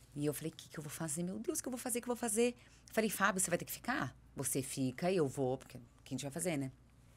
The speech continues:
E aí, foi chegando os quarenta dias, eu falei, "Tereza, você não consegue ficar no final de semana?"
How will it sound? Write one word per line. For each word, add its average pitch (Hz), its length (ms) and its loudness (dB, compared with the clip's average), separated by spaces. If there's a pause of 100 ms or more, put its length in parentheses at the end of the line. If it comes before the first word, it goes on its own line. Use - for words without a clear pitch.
(720)
E 185 140 6
aí, 208 220 10
foi 202 120 2
chegando 185 240 4
os 180 80 0
quarenta 175 320 2
dias, 160 220 0
eu 165 40 0
falei, 151 180 0
"Tereza, 151 380 0
você - 140 0
não 277 80 -2
consegue 135 380 -2
ficar - 340 -6
no 127 60 -2
final 131 260 0
de 117 80 -2
semana?" 143 540 2